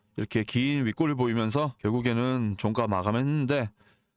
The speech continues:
자, 어떻습니까, 여러분? 넥스트 마켓에서 다시 한 번 더 하락세 보이면서 지금 영점오 퍼센트 더 하락했고 구만 칠천오백 원 이렇게 형성하고 있습니다. 자, 결국에는 이게 무슨 말이냐? 오후 장에 따라서 추세가 결정이 된다는 소리겠죠.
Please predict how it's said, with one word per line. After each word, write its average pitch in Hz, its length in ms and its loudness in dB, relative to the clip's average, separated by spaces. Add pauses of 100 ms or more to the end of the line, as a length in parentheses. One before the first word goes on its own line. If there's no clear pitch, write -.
(100)
자, 101 220 0
어떻습니까, 143 580 0
여러분? 113 280 0
넥스트 143 360 -2
마켓에서 151 720 0
다시 139 400 0
한 147 200 0
번 151 200 0
더 135 340 0 (440)
하락세 170 320 0
보이면서 113 500 0
지금 104 640 0 (140)
영점오 131 480 0
퍼센트 160 500 -2
더 98 160 0
하락했고 131 640 0
구만 117 320 0
칠천오백 101 600 0
원 90 280 0
이렇게 98 280 -2
형성하고 120 420 0
있습니다. 95 460 0 (500)
자, 110 300 0
결국에는 175 600 0
이게 123 200 0
무슨 117 300 0
말이냐? 117 500 0
오후 151 500 0
장에 120 280 0
따라서 110 420 0
추세가 143 540 0
결정이 190 340 0
된다는 98 300 2
소리겠죠. 107 680 0